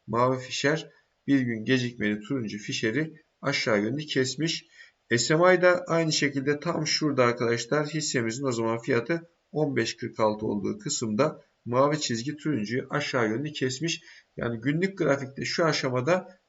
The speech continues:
üç indikatör de olumsuz gözüküyor. Fibonacci dizisine bakalım arkadaşlar. Şöyle hissemizin fiyat grafiğinin üzerine atalım. Fibonacci'ye bakalım. Şimdi arkadaşlar Fibonacci'ye göre şurası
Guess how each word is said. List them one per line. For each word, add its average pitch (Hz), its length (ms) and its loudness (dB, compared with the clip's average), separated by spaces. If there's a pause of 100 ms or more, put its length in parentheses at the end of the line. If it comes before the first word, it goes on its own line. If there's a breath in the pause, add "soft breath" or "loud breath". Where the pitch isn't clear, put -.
üç 175 240 -2
indikatör 131 580 0
de 170 120 0
olumsuz 156 540 0
gözüküyor. 139 640 0 (200)
Fibonacci 156 960 0
dizisine 143 480 0
bakalım 113 360 0
arkadaşlar. 107 640 -2
Şöyle 127 280 -2
hissemizin 123 640 -4 (120)
fiyat 135 400 -2
grafiğinin 113 420 -2
üzerine 120 300 -2
atalım. 127 460 -2 (720)
Fibonacci'ye 120 720 -2
bakalım. 113 460 -2 (300)
Şimdi 165 260 -4
arkadaşlar 139 580 0
Fibonacci'ye 143 720 2
göre 131 400 2 (340 loud breath)
şurası 135 920 0